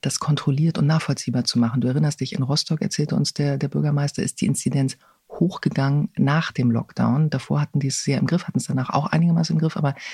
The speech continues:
die Nachvollziehbarkeit war vor dem Lockdown für, ähm, für die Rostocker Behörden leichter,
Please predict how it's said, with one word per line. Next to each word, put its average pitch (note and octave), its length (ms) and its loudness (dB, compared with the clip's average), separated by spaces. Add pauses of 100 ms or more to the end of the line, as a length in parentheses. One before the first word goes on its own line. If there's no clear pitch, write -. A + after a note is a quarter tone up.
(420)
die G#2 240 0
Nachvollziehbarkeit C#3+ 1160 0
war C3 320 0
vor - 340 -2
dem D3+ 160 4
Lockdown D3+ 460 2
für, D3 540 -2
ähm, C#3 440 2
für - 120 -2
die C#3 80 2
Rostocker C#3 420 -2
Behörden C3+ 400 0
leichter, C3 540 -2